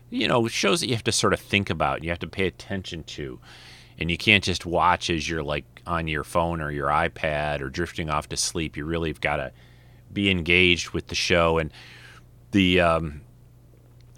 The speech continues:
there, you know, there are these shows like that, I, I, I think, around, and,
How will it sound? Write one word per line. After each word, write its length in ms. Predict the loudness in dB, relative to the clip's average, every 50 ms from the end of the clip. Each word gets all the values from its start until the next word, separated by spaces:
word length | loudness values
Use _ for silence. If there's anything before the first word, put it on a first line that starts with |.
| -14 -12
there, 280 | -2 2 6 6 6
you 220 | 6 4 4 4 6
know, 140 | 6 6 8
there 140 | 8 8
are 180 | 10 10 10 8
these 200 | 8 6 4 2
shows 420 | 2 2 4 4 4 4 2 0
like 240 | 0 0 -2 -2 -2
that, 160 | -2 -2 -2
I, 100 | -2 -4 -4
I, 200 | -4 -6 -6 -6 -6 -8 -8
I 40 |
think, 300 | -6 -6 -6 -6 -4 -4
around, 560 | -4 -4 -2 0 0 0 0 -2 -4 -6 -6 -8
and, 640 | -8 -6 -6 -6 -6 -6 -8 -8 -8 -8 -8 -10